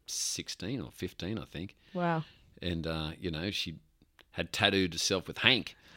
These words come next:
Speaker 2: <laughs>
Speaker 1: you know, like, she was a mad old school country. But again, that old school country music, you know, the Hank Williams and stuff, I can really deeply respect it.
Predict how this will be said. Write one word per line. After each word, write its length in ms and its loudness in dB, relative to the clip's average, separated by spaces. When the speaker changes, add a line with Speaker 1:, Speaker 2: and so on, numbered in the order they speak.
Speaker 2:
<laughs> 300 2
Speaker 1:
you 80 2
know, 220 2
like, 120 4
she 160 6
was 180 4
a 60 2
mad 320 6
old 240 2
school 240 2
country. 500 0
But 160 6
again, 540 4
that 260 4
old 300 6
school 600 0
country 540 -6
music, 640 -4
you 40 -8
know, 120 -8
the 100 -10
Hank 220 -6
Williams 360 -4
and 80 -10
stuff, 220 -4
I 120 -4
can 220 -10
really 280 0
deeply 400 -8
respect 480 -4
it. 80 -14